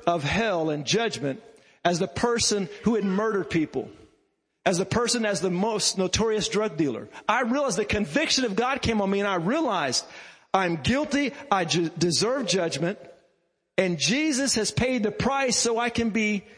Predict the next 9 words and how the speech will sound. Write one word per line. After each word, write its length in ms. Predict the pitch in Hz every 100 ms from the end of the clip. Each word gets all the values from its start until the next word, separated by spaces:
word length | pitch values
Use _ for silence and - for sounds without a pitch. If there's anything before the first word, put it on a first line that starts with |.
| -
cleared 460 | 127 240 240 208 190
of 120 | 170
all 160 | 165
charges. 680 | 160 208 214 151 113 - - - - _ _ _ _ _ _ _ _ _ _ _ _ _ _ _ -
And 300 | 156 147 180
man, 400 | 247 262 262 254
something 340 | - 262 208
happened 400 | 151 202 240 233
inside. 560 | 233 - 226 233 240